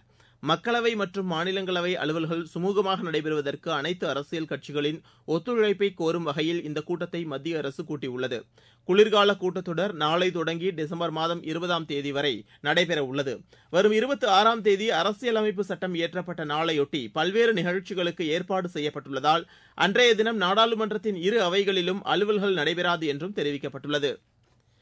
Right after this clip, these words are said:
வெளியுறவுத்துறை அமைச்சர் டாக்டர் ஜெய்சங்கர் மூன்று நாள் பயணமாக இன்று இத்தாலி புறப்பட்டு செல்கிறார்.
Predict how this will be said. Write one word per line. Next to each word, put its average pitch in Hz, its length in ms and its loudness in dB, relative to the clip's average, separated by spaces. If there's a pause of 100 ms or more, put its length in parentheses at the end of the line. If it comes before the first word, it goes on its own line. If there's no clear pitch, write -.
(500)
வெளியுறவுத்துறை 247 680 4
அமைச்சர் 214 460 0
டாக்டர் 190 280 0
ஜெய்சங்கர் 208 680 -2
மூன்று 214 340 -2
நாள் 220 200 2
பயணமாக 185 580 0
இன்று 185 440 0
இத்தாலி 202 380 -2
புறப்பட்டு 170 400 -8
செல்கிறார். 139 460 -4